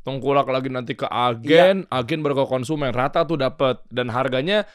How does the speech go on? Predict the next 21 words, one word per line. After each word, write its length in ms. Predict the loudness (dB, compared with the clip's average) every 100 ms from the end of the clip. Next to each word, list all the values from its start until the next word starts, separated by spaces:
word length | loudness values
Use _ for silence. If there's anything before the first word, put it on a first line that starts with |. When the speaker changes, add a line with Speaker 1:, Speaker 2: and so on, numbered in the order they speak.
| -20 _ -14
Speaker 1:
ya 440 | -2 0 2 0
nggak 240 | 0 0 2
langsung 240 | 0 -2
jomplang. 420 | 0 0 2 0 0
Kalau 140 | -2
sementara 400 | -2 -2 0 0
sekarang 240 | -2 -2
lagi 140 | 0 -2
rame 240 | -2 -2
kan 180 | -2 0
dari 180 | 2 0
pabrik 460 | -2 -4 -2 -4
Speaker 2:
Heeh. 140 | -2 0
Speaker 1:
jualan 420 | 4 4 4 2
langsung 300 | 0 0 0
ya. 80 | 0
Speaker 2:
Langsung 380 | 0 -2 -2 -2
ke, 180 | -2 4 6 4 0 -8 -18 -20 -18 -8
itu 180 | -6
kan 200 | 0 2
jadi 200 | 4 2